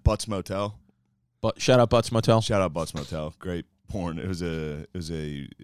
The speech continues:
Speaker 1: parody of Psycho.
Speaker 2: Ooh, a nice.
Speaker 1: Instead of the Bates Motel, it was the Butts Motel.
Speaker 2: Butts Motel.
Speaker 1: And the guy had a dildo in the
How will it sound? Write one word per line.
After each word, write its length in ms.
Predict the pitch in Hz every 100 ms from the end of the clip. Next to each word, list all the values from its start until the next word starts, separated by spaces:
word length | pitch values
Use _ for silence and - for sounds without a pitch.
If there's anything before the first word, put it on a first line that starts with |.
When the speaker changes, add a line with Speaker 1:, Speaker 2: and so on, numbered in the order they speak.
| - - -
Speaker 1:
parody 360 | - 90 87 82
of 100 | 67
Psycho. 500 | - 90 90 107 120 - -
Speaker 2:
Ooh, 360 | 131 160 95 85 -
a 80 | 104
nice. 220 | 104 143 165
Speaker 1:
Instead 80 | 107
of 80 |
the 60 | 90
Bates 320 | 80 95 -
Motel, 300 | 107 110 107
it 20 |
was 100 | 90
the 80 | 78
Butts 340 | 71 80 - -
Motel. 200 | - 127
Speaker 2:
Butts 180 | 139
Motel. 460 | 143 117 - 110 101
Speaker 1:
And 140 | 92 90
the 60 |
guy 200 | 82 82
had 220 | 82 82
a 40 | 80
dildo 480 | 73 90 98 104 107
in 60 | 104
the 280 | 98 98